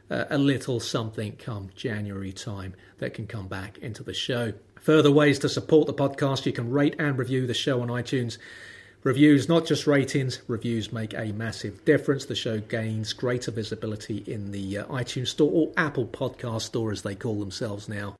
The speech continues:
And that means that more podcast listeners who are searching the store for new shows become aware of its visibility, and they'll say, "a hundred and ninety-six episodes up, but I've never heard of this show. What is this?"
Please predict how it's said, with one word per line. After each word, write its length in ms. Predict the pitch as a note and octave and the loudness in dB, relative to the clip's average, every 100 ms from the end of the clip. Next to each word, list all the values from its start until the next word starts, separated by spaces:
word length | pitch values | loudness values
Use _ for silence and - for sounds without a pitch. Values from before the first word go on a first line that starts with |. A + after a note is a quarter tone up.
| - | -2
And 100 | C#3 | 4
that 180 | D#3 D#3 | 4 4
means 220 | C#3+ C3 | 2 2
that 120 | C#3 | 0
more 160 | C#3+ C3+ | 0 -2
podcast 600 | - D3 - C#3+ B2+ - | -2 -4 -2 -2 -2 -2
listeners 380 | C3 - C3 - | -4 -2 -4 -2
who 80 | |
are 40 | G#2 | -4
searching 460 | - C3+ B2 - | 0 0 0 -2
the 60 | A2 | -4
store 640 | - - - C#3 B2+ B2 | -4 -4 4 4 4 0
for 240 | A2+ A2 G2 | -2 -6 -6
new 260 | G#2 A2+ | -4 -4
shows 520 | G2+ - A#2+ A#2 A2 | -4 -4 -2 -2 -4
become 320 | G#2+ G#2 A#2 G2+ | -6 -8 -6 -6
aware 320 | G2+ G#2+ G#2 | -4 -4 -4
of 100 | - | -6
its 160 | G2+ | -8
visibility, 960 | - G#2 F#2+ - G#2+ G#2+ G#2+ A#2+ G#2+ G#2 | -6 -6 -6 -8 -6 -6 -6 -6 -4 -4
and 180 | F#2+ F#2 | -6 -8
they'll 240 | F#2 F#2 | -8 -10
say, 340 | - - F#2 - - - - - - | -10 -10 -10 -10 -20 -20 -20 -20 -10
"a 40 | |
hundred 220 | B2 F#3+ | -6 -4
and 120 | D#3 | -4
ninety-six 600 | A#2 D3 C#3+ C3+ C#3+ D3 | -4 -6 -8 -6 -6 -6
episodes 420 | C#3+ D#3+ - D#3+ D#3+ | -10 -8 -6 -4 -4
up, 140 | F#3 | -6
but 160 | - F#3+ | -6 -6
I've 140 | F#3+ | 0
never 240 | F#3 E3 | 2 2
heard 300 | D3 A3+ A3+ | 0 0 -2
of 80 | A3 | 0
this 180 | C3+ A#2 | 0 -2
show. 340 | - A2 G2+ F#2+ | -4 -6 -6 -4
What 140 | G#3 | -2
is 200 | C4+ B3 | -2 -2
this?" 400 | - D3 - - | 0 0 -2 -10